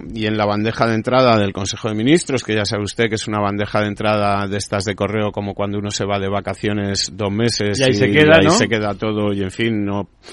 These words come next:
Speaker 1: para de haber correos y correos, eh, por abrir, ¿no? Pues uno de ellos es este, este proyecto. Y entonces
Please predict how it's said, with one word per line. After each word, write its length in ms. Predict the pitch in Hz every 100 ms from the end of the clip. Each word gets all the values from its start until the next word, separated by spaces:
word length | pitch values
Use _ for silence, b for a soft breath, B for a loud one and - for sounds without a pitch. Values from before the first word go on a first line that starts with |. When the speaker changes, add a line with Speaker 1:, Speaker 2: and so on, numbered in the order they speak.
| B B -
Speaker 1:
para 280 | 107 104 101
de 80 |
haber 500 | 98 104 101 98 92
correos 540 | - 101 107 107 98 110
y 60 |
correos, 760 | 101 101 107 104 101 98 - -
eh, 440 | - 101 98 95 95 - b b b _
por 160 | 110 107
abrir, 440 | 117 143 147 160 113
¿no? 220 | 165 165
Pues 340 | 101 98 - - B B B -
uno 240 | 123 123
de 120 | 127
ellos 280 | 127 127 -
es 140 | 123 127
este, 540 | 123 127 117 117 113 110 117 113
este 560 | 64 117 - 120 113 113
proyecto. 480 | 127 143 156 151 147 B B B
Y 80 | 123
entonces 340 | 123 175 170